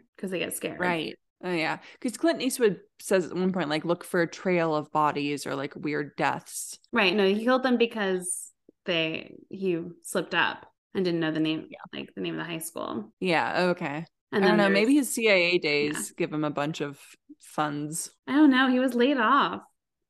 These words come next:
Speaker 1: So it seems like that was a while ago.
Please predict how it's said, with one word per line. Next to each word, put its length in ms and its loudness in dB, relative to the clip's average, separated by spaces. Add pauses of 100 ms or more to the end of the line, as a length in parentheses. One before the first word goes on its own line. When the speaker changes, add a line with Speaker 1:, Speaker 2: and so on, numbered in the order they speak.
(120)
Speaker 1:
So 400 -8 (120)
it 100 -12
seems 160 2
like 140 2
that 120 0
was 100 -2
a 60 -2
while 300 0
ago. 540 -2